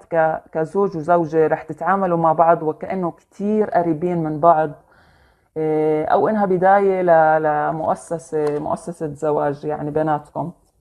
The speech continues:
وشايفة إنه الطرف الثاني مخبي لك مفاجأة، أو طبعًا هاي القراءة عاطفية، فممكن تكون عكسية.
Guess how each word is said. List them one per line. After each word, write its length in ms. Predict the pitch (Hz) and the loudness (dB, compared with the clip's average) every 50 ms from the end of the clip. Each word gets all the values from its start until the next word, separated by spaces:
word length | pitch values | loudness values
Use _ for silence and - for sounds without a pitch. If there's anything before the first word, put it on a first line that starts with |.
| _ _ _ _ _ _ _ _ _ _ _ - - - _ _ _ - - - - - - - | _ _ _ _ _ _ _ _ _ _ _ -20 -20 -20 _ _ _ -20 -20 -20 -20 -20 -20 -12
وشايفة 340 | 170 - 247 233 254 - 208 | 0 4 4 4 6 4 -2
إنه 140 | 202 196 190 | -2 -2 -4
الطرف 320 | - - 208 208 214 - | -4 -2 -2 -2 -2 -4
الثاني 320 | 180 - - 208 196 208 196 | -6 -6 -2 -2 -2 -2 -4
مخبي 360 | 175 - - 170 160 180 208 | -6 -8 -8 -8 -4 -2 0
لك 180 | 196 180 - | 0 0 -2
مفاجأة، 840 | 170 165 - - 185 185 190 175 - 170 165 - 143 156 160 156 156 | -4 -6 -2 0 2 2 2 2 2 2 2 4 4 4 4 2 2
أو 540 | 156 - - 143 139 139 139 139 143 143 147 | -2 -2 -2 -2 -2 -2 0 0 0 -2 -2
طبعًا 400 | 147 185 180 185 175 180 185 202 | -2 0 0 0 0 2 0 0
هاي 60 | 202 | 0
القراءة 420 | 180 - - 185 185 185 - - | 0 -4 -4 -2 0 2 4 4
عاطفية، 840 | 165 151 - - - 160 165 - - 175 _ - 190 185 180 190 196 | 4 4 2 2 2 0 0 0 -2 -16 _ -10 -8 -6 -4 -4 -4
فممكن 840 | 190 196 - 151 143 143 143 143 143 143 160 175 170 - 185 170 170 | -4 -4 0 2 4 4 4 4 2 2 0 -4 -6 -6 -8 -10 -10
تكون 240 | _ - 185 180 170 | _ -10 -6 -4 -2
عكسية. 640 | 143 143 143 - - - 170 165 170 180 202 247 | -2 -4 -4 -8 -14 -10 -6 -4 -4 -4 -4 -6